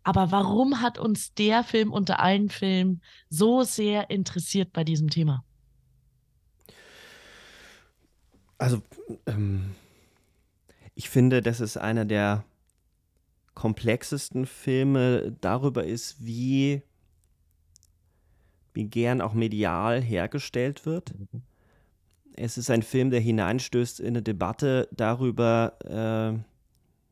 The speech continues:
Speaker 2: männliches Begehren, weibliches Begehren, diverses Begehren. Also ich finde, man kann bei diesem Film auch über die weibliche Kategorie hinausgehen und grundsätzlich die Frage stellen, wie wird das eigentlich konstruiert?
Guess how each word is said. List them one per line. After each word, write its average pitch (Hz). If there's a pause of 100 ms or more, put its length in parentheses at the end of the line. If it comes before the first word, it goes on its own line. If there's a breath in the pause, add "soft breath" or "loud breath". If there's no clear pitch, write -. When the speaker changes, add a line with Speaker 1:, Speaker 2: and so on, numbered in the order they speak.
(840)
Speaker 2:
männliches 113
Begehren, 104
weibliches 104
Begehren, 101
diverses 104
Begehren. 123
Also 104
ich 110
finde, 120
man 110
kann 117 (480 loud breath)
bei 117
diesem 113
Film 120
auch 98
über 110 (1300)
die 107
weibliche 110
Kategorie 107
hinausgehen 110
und 101
grundsätzlich 147
die 156
Frage 147
stellen, 156 (640 soft breath)
wie 123
wird 139
das 120
eigentlich 113
konstruiert? -